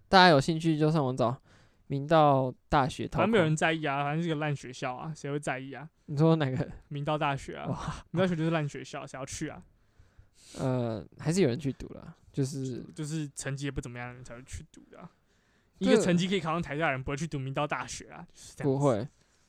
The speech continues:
Speaker 1: 你去读东海也好很多。
Speaker 2: 也都比明道好很多，是一个在，他在彰化吗？
Speaker 1: 在彰化，在彰化。
Speaker 2: 在彰化一个
Speaker 1: 好像蛮偏僻的地方啊。
Speaker 2: 大学，私立大学。
Speaker 1: 对。
Speaker 2: 反正就是明道啊。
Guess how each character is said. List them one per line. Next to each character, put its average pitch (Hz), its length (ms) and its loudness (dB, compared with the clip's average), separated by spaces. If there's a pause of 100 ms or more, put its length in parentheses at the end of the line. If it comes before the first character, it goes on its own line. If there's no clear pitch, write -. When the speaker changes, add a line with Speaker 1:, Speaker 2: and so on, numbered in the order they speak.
(100)
Speaker 1:
你 165 100 -4
去 226 120 6
读 135 260 2
东 147 180 0
海 123 160 -2
也 104 140 -4
好 113 160 -4
很 92 160 -10
多。 87 260 -8 (520)
Speaker 2:
也 165 120 -2
都 180 140 0
比 175 140 2
明 147 120 0
道 156 120 0
好 143 100 -4
很 156 140 -8
多， 156 200 -10
是 156 80 -4
一 160 80 -4
个 156 120 -2
在， 156 200 -6 (600)
他 - 80 -14
在 285 100 -2
彰 262 240 -2
化 269 180 6
吗？ 240 140 4
Speaker 1:
在 151 100 4
彰 135 200 0
化， 117 180 -2
在 117 80 -6
彰 104 100 -10
化。 - 80 -2
Speaker 2:
在 170 40 0
彰 180 160 0
化 170 160 0
一 147 40 -6
个 143 360 -4
Speaker 1:
好 151 80 2
像 233 100 4
蛮 151 140 4
偏 170 120 4
僻 175 140 6
的 147 60 8
地 143 120 4
方 120 180 -2
啊。 82 40 -6
Speaker 2:
大 - 60 -6
学， - 0 -
私 151 60 -4
立 156 120 -4
大 139 220 -10
学。 - 220 -18 (420)
Speaker 1:
对。 120 220 2 (960)
Speaker 2:
反 135 180 -16
正 147 80 -10
就 165 40 -4
是 170 240 -2 (420)
明 170 220 -8
道 175 220 -4
啊。 127 80 -12